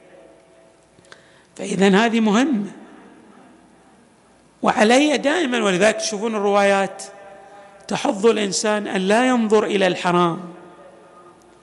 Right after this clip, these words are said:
لماذا؟ لأن العقل الباطن يخزن هذه الأشياء المحرمة، وقد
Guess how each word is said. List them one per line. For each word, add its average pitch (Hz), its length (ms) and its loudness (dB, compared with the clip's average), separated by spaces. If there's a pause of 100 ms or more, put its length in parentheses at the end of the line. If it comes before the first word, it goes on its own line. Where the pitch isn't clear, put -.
(360)
لماذا؟ 202 540 0 (720)
لأن 214 540 -6
العقل 196 520 -2
الباطن 277 720 0 (1000)
يخزن 190 1040 -2 (480)
هذه 254 480 0
الأشياء 226 720 -2 (720)
المحرمة، 160 720 -2 (680)
وقد - 280 0